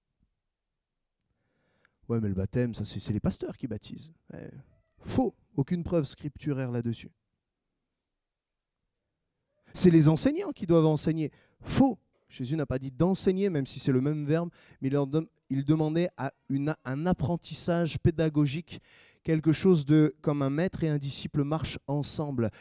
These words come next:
et ils s'imprègnent. Comme un, un, un, un berger va sentir la brebis, nous, il y a cette proximité-là. Ça, c'est ce que tu dois, là où Dieu t'a placé, là où tu habites, là où tu travailles.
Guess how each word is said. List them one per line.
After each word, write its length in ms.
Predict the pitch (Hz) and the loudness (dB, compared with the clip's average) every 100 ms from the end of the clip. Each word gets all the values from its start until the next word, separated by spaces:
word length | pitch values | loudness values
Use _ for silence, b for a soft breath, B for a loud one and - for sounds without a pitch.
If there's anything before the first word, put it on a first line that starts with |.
| B | B
et 120 | 143 151 | 2 4
ils 140 | 147 | 4
s'imprègnent. 540 | - 160 147 151 139 | 0 -2 -2 -2 0
Comme 220 | 147 190 185 | 4 6 4
un, 100 | 156 B B | 0 B B
un, 200 | 151 147 - | 0 0 0
un, 140 | 147 | -2
un 140 | 160 165 | 2 8
berger 400 | 165 190 160 202 | 10 10 8 6
va 140 | 160 | 6
sentir 440 | 151 185 - 196 165 | 4 0 0 0 2
la 140 | 156 | 4
brebis, 420 | 156 156 151 208 202 190 | 6 6 6 4 2 -4
nous, 100 | 156 160 | -4 0
il 60 | 156 | 4
y 60 | |
a 40 | 156 | 6
cette 200 | 190 - | 6 2
proximité-là. 920 | - 185 - - 170 160 165 156 143 _ _ _ _ _ _ _ - | 4 4 2 -6 -6 -2 0 0 -2 _ _ _ _ _ _ _ -8
Ça, 240 | - 175 | 0 2
c'est 140 | 156 151 | 2 -2
ce 80 | |
que 80 | - | -2
tu 180 | 151 156 | -4 0
dois, 320 | 147 143 135 | 2 2 0
là 320 | 139 165 240 - | 0 2 2 -2
où 140 | 165 156 | -4 0
Dieu 160 | 151 | 0
t'a 160 | 147 127 | 0 -2
placé, 320 | 135 - 139 B B | -2 -2 -2 B B
là 320 | 185 247 233 | 4 4 0
où 100 | 170 | -6
tu 200 | 156 - | -4 0
habites, 280 | 160 156 - b | 0 0 -6 b
là 360 | - 240 233 220 | 2 2 2 -4
où 100 | 185 | -6
tu 160 | - - | -8 -6
travailles. 600 | - 165 147 135 107 | -4 0 0 0 -4